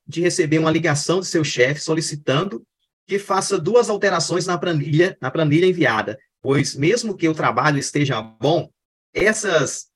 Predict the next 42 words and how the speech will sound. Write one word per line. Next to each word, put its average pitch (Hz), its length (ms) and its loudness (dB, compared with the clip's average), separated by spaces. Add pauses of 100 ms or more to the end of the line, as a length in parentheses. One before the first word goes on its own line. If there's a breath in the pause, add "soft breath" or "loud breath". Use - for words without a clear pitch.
esses 175 260 0
ajustes 190 540 -2 (320 soft breath)
serão 180 380 2
necessários. 196 960 0 (360)
Beleza, 135 800 -2
o 107 40 -6
João 147 140 2
recebeu 185 260 0
uma 139 80 0
ordem, 185 280 2
uma 156 240 -4
ligação 156 360 -2
do 160 60 -4
chefe: 147 260 -8
"Ó, 151 140 0
João, 117 220 -4
preciso 147 300 -4
que 143 80 -10
você 151 120 -6
faça 147 240 -4
duas 147 260 -4
alterações 143 680 -6 (280 loud breath)
aqui 127 200 -4
nessa 139 220 -4
planilha." 120 460 -6 (320)
Aí 143 100 2
o 170 60 -2
que 214 80 2
acontece? 226 540 -2
O 143 60 -2
João 139 280 0
já 175 120 -2
pensa 175 260 -2
assim: 120 320 -8 (220)
"Nossa, 123 580 -6 (120)
e 131 100 -8
agora?" 92 420 -6 (200)
Aí 120 80 -2
já 135 100 0
começa 127 340 -2
a 113 40 -4
gaguejar, 113 640 -2